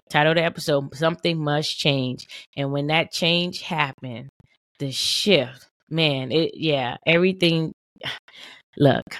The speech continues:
people know me now as the boundaries coach, okay? <laughs> They, they do. And they, they tell their friends and they tell these people. But before, what, what could, what could they have said,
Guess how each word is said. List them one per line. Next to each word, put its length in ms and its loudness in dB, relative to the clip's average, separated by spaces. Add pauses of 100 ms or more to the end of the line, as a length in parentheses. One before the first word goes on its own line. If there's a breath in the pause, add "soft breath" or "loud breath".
(1080)
people 240 2
know 220 6
me 200 0
now 540 -8
as 380 -10
the 100 -14
boundaries 600 0
coach, 360 -8
okay? 540 2
<laughs> 40 -20 (400 soft breath)
They, 160 4
they 300 2
do. 380 8 (340 loud breath)
And 140 -4
they, 420 2
they 140 -4
tell 420 4
their 240 6
friends 400 -2
and 140 -4
they 140 -4
tell 240 6
these 180 -2
people. 240 2
But 220 6
before, 600 6 (1040 loud breath)
what, 300 4
what 140 4
could, 180 4
what 140 8
could 180 6
they 160 4
have 220 2
said, 380 -2